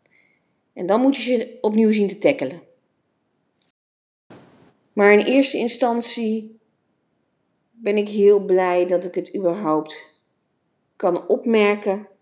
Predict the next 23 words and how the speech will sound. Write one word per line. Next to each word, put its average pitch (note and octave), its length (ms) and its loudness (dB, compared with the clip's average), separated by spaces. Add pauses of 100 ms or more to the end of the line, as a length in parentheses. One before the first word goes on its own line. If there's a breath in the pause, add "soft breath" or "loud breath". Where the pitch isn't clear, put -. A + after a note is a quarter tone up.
(1200)
dat G3 340 0
ik - 160 -6
bepaalde F3+ 800 0
patronen D#3+ 600 -4
toch - 200 -6
nog D#3+ 160 -4
niet E3+ 200 -2
heb D3+ 160 -2
doorbroken. D3+ 640 -2 (840)
In F3+ 120 -2
de F3+ 80 -2
eerste A3 360 2
plaats F3+ 280 0
ben F3 120 0
ik D#3+ 80 0
daar D#3+ 140 0
dankbaar E3 380 -2
voor. D3 320 -8 (1600 soft breath)
Op G3 180 -6
het F#3+ 120 2
moment G#3 560 4
dat G3+ 180 4
ik - 540 -4